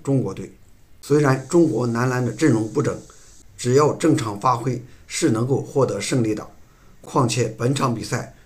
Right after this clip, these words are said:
主力中锋王哲林和周琦是有望出场的。在这之前，王哲林已经休息了八天，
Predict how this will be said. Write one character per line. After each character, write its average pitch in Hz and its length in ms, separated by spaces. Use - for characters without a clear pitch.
主 117 220
力 139 180
中 127 160
锋 127 300
王 131 220
哲 131 120
林 101 280
和 110 300
周 156 260
琦 104 340
是 113 320
有 110 160
望 117 260
出 143 160
场 117 220
的。 - 180
在 147 180
这 117 160
之 135 160
前， 107 320
王 127 200
哲 139 120
林 110 300
已 110 200
经 123 240
休 151 260
息 131 120
了 95 100
八 113 220
天， 113 320